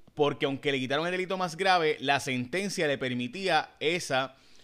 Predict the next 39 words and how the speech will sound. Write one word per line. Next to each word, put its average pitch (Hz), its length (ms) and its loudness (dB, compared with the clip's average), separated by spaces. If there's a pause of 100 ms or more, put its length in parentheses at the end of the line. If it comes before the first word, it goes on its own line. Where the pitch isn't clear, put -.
(160)
eh, 113 140 0
por 117 160 -4
los 110 100 -2
otros 139 220 -4
delitos, 156 420 -2
la 113 120 2
misma 123 180 -4
sentencia. 101 560 -6 (120)
Eso 110 200 -10
fue 131 100 -4
lo 131 80 -2
que 127 80 -4
pasó, 101 240 -6
gente. 95 200 -12
O - 20 -18
sea, 95 160 -12
no, 110 340 -10
no 131 280 -2
es... 156 360 -4 (380)
Eh, 107 400 0
¿verdad? 127 300 0
Una 127 80 -2
explicación 135 460 -8
tan 135 140 -6
compleja. 143 380 -4
En 113 120 -6
síntesis 156 400 -6
es 131 160 -2
eso. 90 280 -6 (340)
¿Por 113 220 -4
qué 139 140 0
Pina, 156 380 -2
aunque 131 260 -2
le 123 60 0
quitaron 127 260 0
el 143 100 -2
cargo 143 280 0
más 139 280 -4
grave, 139 520 4